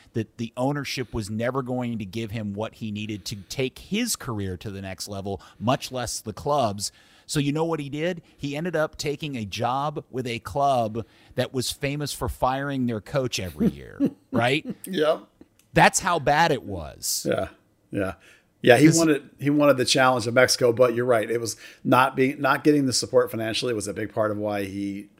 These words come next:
Speaker 2: wanted to try something else. It was like he was, he never got the support he wanted and needed.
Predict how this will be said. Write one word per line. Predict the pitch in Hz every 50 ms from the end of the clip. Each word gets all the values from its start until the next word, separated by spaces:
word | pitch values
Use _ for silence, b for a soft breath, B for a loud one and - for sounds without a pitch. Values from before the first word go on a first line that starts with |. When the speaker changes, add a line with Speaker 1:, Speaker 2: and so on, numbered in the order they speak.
| _ - -
Speaker 2:
wanted | 107 104 110 107 104 95
to | - 110 104 98
try | - - 110 104
something | 101 - 104 92 101 101
else. | 98 95 95 - - -
It | -
was | 117 98
like | 107 98 104
he | 113 113
was, | 104 107 113 104 B B B B B B -
he | -
never | 117 120 123 127 123 120
got | 113 127 120 117 110 107
the | 101
support | - - - 113 113 110 107
he | 101 104
wanted | 104 101 101 104 104 98 98 98
and | 101 98 95 92
needed. | 98 101 98 92 87 85 82